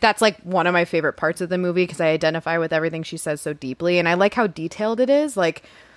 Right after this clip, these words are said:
at the beginning of the movie, she's, you,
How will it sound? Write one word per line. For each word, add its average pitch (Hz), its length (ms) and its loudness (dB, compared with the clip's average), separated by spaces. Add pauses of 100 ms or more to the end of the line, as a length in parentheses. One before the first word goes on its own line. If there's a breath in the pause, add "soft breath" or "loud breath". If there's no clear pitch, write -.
(580 loud breath)
at 208 140 -2
the 214 80 0
beginning 190 460 0
of 170 100 0
the 180 80 0
movie, 170 360 0
she's, 160 500 -2 (280 soft breath)
you, 196 140 -8